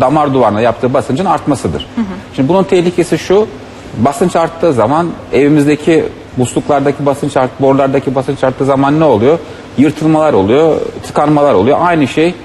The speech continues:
Speaker 1: e, insan vücudu için de geçerli. Hı hı. Bu basınç arttığı zaman işte kalpti, böbrekti,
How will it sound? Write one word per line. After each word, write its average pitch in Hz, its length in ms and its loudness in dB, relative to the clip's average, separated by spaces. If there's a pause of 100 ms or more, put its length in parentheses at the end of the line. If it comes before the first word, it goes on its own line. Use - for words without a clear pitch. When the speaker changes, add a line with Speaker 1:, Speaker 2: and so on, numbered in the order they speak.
(460)
Speaker 1:
e, 98 160 -2
insan 160 340 2
vücudu 160 200 4
için 127 240 0
de 92 80 2
geçerli. 90 480 2
Hı 170 40 2
hı. 170 60 -2 (600)
Bu 151 320 2
basınç 160 380 0
arttığı 143 360 0
zaman 113 180 0
işte 120 140 -2
kalpti, 139 540 -2
böbrekti, 131 680 2